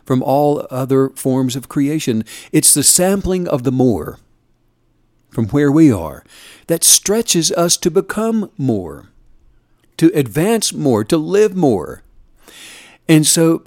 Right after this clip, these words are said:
it's the curiosity for the discovery of a purpose then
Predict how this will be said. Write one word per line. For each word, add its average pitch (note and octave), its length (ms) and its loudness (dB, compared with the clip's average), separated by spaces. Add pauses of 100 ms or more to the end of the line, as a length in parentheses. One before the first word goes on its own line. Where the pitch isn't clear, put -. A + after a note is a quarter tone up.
(120)
it's - 220 -2
the D#3 100 0
curiosity F#3 1000 -2
for C#3 420 0
the B2 440 -4
discovery F#3 840 -4
of C#3 400 -4
a C3 140 -2
purpose - 640 -4
then D#2+ 500 -8